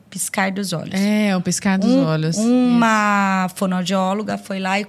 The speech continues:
Speaker 1: viu que ele piscava o olho pra tentar se comunicar com ela. E aí ele começou a piscar o olho. Quando ele escreveu a u-, a última frase, ele faleceu depois de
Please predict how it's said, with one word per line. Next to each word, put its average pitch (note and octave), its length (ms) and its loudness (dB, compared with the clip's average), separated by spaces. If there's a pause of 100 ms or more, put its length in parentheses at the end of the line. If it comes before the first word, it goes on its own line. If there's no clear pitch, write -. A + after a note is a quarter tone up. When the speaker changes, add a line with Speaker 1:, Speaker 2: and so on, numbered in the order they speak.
Speaker 1:
viu G#3 340 -4
que - 140 -8
ele A#3 120 -4
piscava G#3+ 500 -2
o G#3 60 -4
olho G3+ 200 -4
pra G3+ 140 -10
tentar G3+ 380 -6
se - 100 -6
comunicar G3+ 440 -8
com G#3+ 180 -8
ela. F3+ 200 -4 (440)
E F#3+ 40 -2
aí F#3+ 80 0
ele F#3 140 -2
começou G3 320 -2
a F#3+ 40 -4
piscar - 340 -4
o G3+ 80 -2
olho. E3+ 200 -4 (280)
Quando G3+ 180 -4
ele G3 80 0
escreveu G3+ 380 0
a G3+ 100 6
u-, G#3+ 420 4 (380)
a G3+ 100 4
última D#4+ 520 4
frase, A3+ 640 2 (720)
ele G#3 180 2
faleceu A3 680 -6
depois G#3 320 -6
de G#3 360 -4